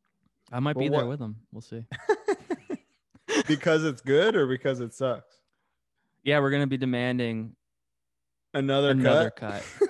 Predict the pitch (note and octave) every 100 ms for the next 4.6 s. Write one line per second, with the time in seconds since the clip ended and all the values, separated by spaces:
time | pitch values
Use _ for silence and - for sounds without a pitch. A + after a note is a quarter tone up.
0 | - F#4+ F3 - - - - F#5 D5 B3
1 | - - - - _ - - - - _
2 | A#4+ - _ - _ _ _ B2+ C#3 C3+
3 | B2+ A#2+ A2 G#2 - C3 C3 C3 B2 A#2+
4 | A#2 A2 C3 A#2 G#2+